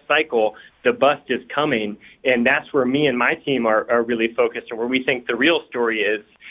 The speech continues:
is the way that we brace for the next bust is we create tools and infrastructure that empower the middle American entrepreneur. And there's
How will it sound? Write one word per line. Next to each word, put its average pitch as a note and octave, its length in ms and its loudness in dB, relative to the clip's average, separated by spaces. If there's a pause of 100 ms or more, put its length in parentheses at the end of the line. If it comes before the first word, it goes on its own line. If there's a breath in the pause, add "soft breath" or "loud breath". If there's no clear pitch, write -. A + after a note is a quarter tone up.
(140 loud breath)
is A2+ 240 0 (160)
the C3+ 80 2
way C3+ 260 2
that D3 140 -6
we C3 80 -4
brace C3 420 -4
for C#3 120 -4
the A#2+ 80 -6
next C3+ 240 -2 (160)
bust C#3+ 260 2 (560)
is B2 240 -2
we B2+ 240 -4
create C#3 560 0 (400)
tools E3+ 260 2
and B2+ 120 -12
infrastructure C3 840 -2
that A#2+ 120 -4
empower B2+ 560 0
the A#2 100 -4
middle C3 260 0
American A#2 460 0
entrepreneur. A2+ 760 -2
And A#2 140 -2
there's G#2+ 160 2